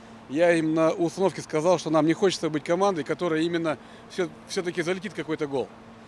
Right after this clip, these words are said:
Но сегодня так и про-, произошло. В пе-, это в, как бы в первом тайме нам, чисто говорю, повезло, а во, во, во втором тайме какой-то полумомент, удар мимо ворот,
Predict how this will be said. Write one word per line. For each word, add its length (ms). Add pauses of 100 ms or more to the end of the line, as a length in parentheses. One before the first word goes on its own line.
(180)
Но 60
сегодня 240
так 220
и 40
про-, 380
произошло. 920
В 100
пе-, 160
это 160
в, 440
как 120
бы 60
в 40
первом 280
тайме 260
нам, 300 (640)
чисто 280
говорю, 240
повезло, 1040 (260)
а 160
во, 220
во, 240
во 320
втором 280
тайме 200
какой-то 380
полумомент, 640
удар 240
мимо 220
ворот, 300